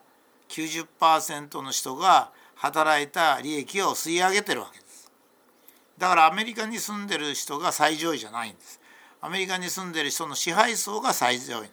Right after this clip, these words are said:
すね。中国もそうです。中国十五億人って言うんですけど、そのうち八千万人ぐらいの、まあ、ちょうど五パーセントぐらいに相当しますが、八千万人ぐらいの共産党員が最上位なんです。私も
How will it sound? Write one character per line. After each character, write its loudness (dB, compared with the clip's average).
す -20
ね。 -14
中 0
国 2
も -4
そ -4
う -10
で -18
す。 -16
中 -6
国 0
十 -4
五 2
億 -2
人 -6
っ -10
て -14
言 -10
う -10
ん -12
で -8
す -10
け -16
ど、 -12
そ -8
の -2
う -4
ち -4
八 -4
千 -6
万 -6
人 -10
ぐ -10
ら 0
い -4
の、 -2
ま -14
あ、 -10
ち -2
ょ 0
う -2
ど -4
五 -10
パ 2
ー 0
セ -4
ン -8
ト -10
ぐ -6
ら -4
い -6
に -10
相 -8
当 -14
し -12
ま -14
す -10
が、 0
八 -6
千 -4
万 -2
人 -8
ぐ -6
ら 0
い -8
の 0
共 2
産 0
党 -4
員 -6
が 2
最 4
上 -2
位 -6
な -
ん -16
で -20
す。 -20
私 -4
も -4